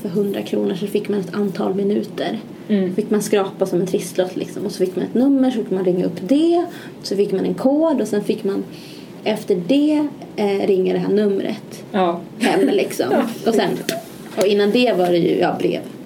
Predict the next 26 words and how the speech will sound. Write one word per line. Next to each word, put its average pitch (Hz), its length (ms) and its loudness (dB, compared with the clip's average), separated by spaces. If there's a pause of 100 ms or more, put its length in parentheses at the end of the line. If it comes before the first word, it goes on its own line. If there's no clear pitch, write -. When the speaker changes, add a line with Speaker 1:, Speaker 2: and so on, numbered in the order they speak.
(120)
Speaker 1:
som - 140 -6
gällde. - 240 -4 (260)
Speaker 2:
Mm. 190 300 0 (320)
På 202 60 -2
så 269 340 4
sätt 190 280 2
så - 120 2
är 196 100 6
det 190 60 4
ju, 180 340 2 (480)
alltså 196 220 0
nu 214 180 6
kan 208 140 4
man 196 80 4
ju 185 60 4
verkligen 185 440 4
hålla 185 220 0
kontakten 180 760 -4
Speaker 1:
Ja, 233 280 4
ja, 247 60 6
Speaker 2:
på 226 60 4
ett 214 60 2
Speaker 1:
ja. 220 80 2
Speaker 2:
helt 226 180 2
annat 185 220 -2
sätt. - 260 0